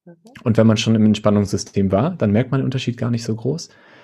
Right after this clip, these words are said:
Speaker 2: Aber wer jetzt gerade in einer sehr stressigen Situation war, der oder die merkt wahrscheinlich einen Unterschied.
Speaker 1: Mhm.
Speaker 2: Ich merke das meist schon an der Stimme einer Person, dass einfach die Stimme ein bisschen dunkler und ein bisschen ruhiger geworden ist nach der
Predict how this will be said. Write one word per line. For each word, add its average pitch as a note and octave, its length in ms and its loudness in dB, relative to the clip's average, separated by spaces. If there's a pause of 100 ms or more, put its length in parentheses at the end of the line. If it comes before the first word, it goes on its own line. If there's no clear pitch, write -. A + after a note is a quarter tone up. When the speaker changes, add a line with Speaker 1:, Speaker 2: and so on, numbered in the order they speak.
(240)
Speaker 2:
Aber A2 300 -2
wer G#2+ 120 4
jetzt G#2+ 200 2
gerade G#2 400 0
in G#2 100 -2
einer G2+ 180 2
sehr G#2 120 4
stressigen A#2+ 420 0
Situation A2 580 0
war, G#2+ 280 0 (540)
der G#2 520 0
oder G2 160 -2
die G2+ 440 0 (120)
merkt G#2+ 260 0
wahrscheinlich G#2 480 0
einen G#2 100 -2
Unterschied. - 640 -2 (280)
Speaker 1:
Mhm. F#3+ 160 -20
Speaker 2:
Ich - 120 -18
merke A2+ 200 2
das A2 160 0
meist G#2+ 220 2
schon A2 120 0
an G2 120 0
der F#2+ 80 -2
Stimme B2 340 0
einer G2+ 200 0
Person, G#2+ 680 0 (340)
dass - 220 -6
einfach G#2+ 280 -4
die - 120 -10
Stimme A2 420 2
ein A2+ 160 0
bisschen G#2+ 260 -2
dunkler A2+ 380 2
und G2+ 100 -2
ein F#2+ 60 -4
bisschen G2 220 -4
ruhiger F#2+ 340 4
geworden F2 380 -8
ist - 180 -12
nach A#2 140 -10
der - 160 -12